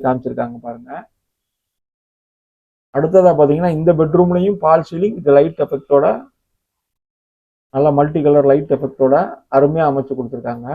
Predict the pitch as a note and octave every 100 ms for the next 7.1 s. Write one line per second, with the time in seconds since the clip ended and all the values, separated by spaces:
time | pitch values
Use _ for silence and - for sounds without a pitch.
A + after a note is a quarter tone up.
0 | G3+ - _ _ _ _ _ _ _ _
1 | _ _ _ _ _ C#3+ E3 D#3+ D#3+ G3+
2 | F4+ - C#3+ C#3+ D#3 G3+ G3+ F#3+ G3 G3
3 | D#3+ E3+ D#3+ D3+ D3+ D3 C3+ C#3 D#3 C#3+
4 | D#3+ E3+ C#3+ C#3 C3 C3+ C#3+ C3 C3 B2+
5 | E3 C#3+ B2 B2+ B2+ - C3 F3 _ _
6 | _ _ _ C#3+ E3+ F#3 F3+ D#3 D3 D3
7 | F3